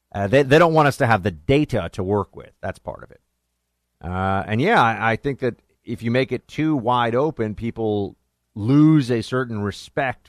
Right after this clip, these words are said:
for voting and what goes on with it. Um, I think you make a,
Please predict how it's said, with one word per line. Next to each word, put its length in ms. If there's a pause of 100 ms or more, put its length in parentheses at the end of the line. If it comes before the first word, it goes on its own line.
for 240
voting 320
and 80
what 120
goes 200
on 160
with 160
it. 100 (800)
Um, 280 (100)
I 160
think 200
you 80
make 160
a, 80